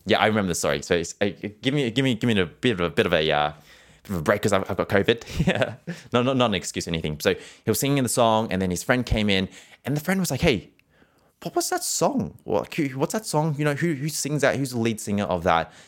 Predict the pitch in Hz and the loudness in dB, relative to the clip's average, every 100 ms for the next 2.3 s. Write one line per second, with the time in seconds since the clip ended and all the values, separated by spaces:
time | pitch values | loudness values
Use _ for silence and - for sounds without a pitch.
0 | _ _ _ - 101 101 101 90 101 95 | _ _ _ -2 2 4 2 2 2 2
1 | 85 82 92 82 87 - 95 - 82 80 | 0 0 0 0 -2 -4 -4 -4 -4 -6
2 | 80 71 | -4 -6